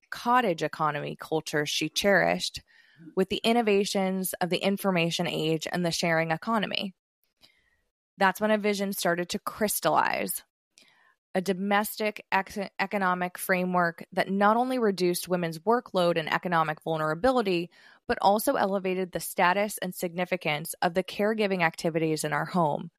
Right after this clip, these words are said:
aligning them with their importance to our survival as a species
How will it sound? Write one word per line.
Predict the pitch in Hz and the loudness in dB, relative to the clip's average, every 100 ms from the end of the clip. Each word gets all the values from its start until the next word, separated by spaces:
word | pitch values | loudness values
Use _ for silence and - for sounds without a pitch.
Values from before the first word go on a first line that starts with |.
| _ _ _ _ _ _ _ - | _ _ _ _ _ _ _ -4
aligning | 202 208 208 233 240 208 | 0 2 0 0 -4 -2
them | 196 196 - | 0 -2 -2
with | 185 180 | -2 0
their | 180 160 | 0 0
importance | - 175 165 214 - 214 208 - | -2 -4 0 0 0 -2 -4 -6
to | - 104 | -4 -2
our | - 165 | -2 -4
survival | - 160 185 196 196 202 | -6 -2 2 4 4 2
as | - 165 | 0 -4
a | 156 | -8
species | - 202 196 - 196 190 | -8 -4 -2 0 0 0